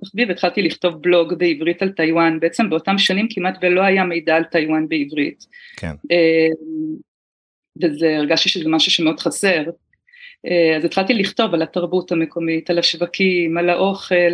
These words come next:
Speaker 1: אה, ומה שקרה, לבלוג הזה קראתי טיוואנית, וממש די מהר, אחרי כמה חודשים, אה, זה הגיע למצב שישראלים, בעיקר באותה תקופה זה היה אנשי עסקים שהיו מגיעים לטיוואן, היו פונים אליי,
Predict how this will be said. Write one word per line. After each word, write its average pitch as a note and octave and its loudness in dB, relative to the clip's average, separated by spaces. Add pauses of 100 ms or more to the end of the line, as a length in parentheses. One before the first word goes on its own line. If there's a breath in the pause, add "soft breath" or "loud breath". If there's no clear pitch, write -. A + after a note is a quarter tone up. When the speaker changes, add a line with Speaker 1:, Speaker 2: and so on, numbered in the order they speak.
(500 loud breath)
Speaker 1:
אה, F3 4
ומה F3 0
שקרה, G3 0
לבלוג F#3 2
הזה F3 0
קראתי E3 -2
טיוואנית, D#3+ -2 (300)
וממש E3+ 0
די F#3 2
מהר, F#3+ 0
אחרי F3 -2
כמה F#3+ -2
חודשים, G3 0 (120)
אה, F3+ -4
זה F3+ -2
הגיע F#3 2
למצב F#3+ 0
שישראלים, F3 0 (140)
בעיקר F3 -2
באותה F#3 -2
תקופה F3 -4
זה F3 2
היה F3 2
אנשי E3+ 0
עסקים F3 -4
שהיו E3+ 0
מגיעים E3+ -2
לטיוואן, G3 0
היו E3+ -2
פונים F#3 0
אליי, C#4+ 2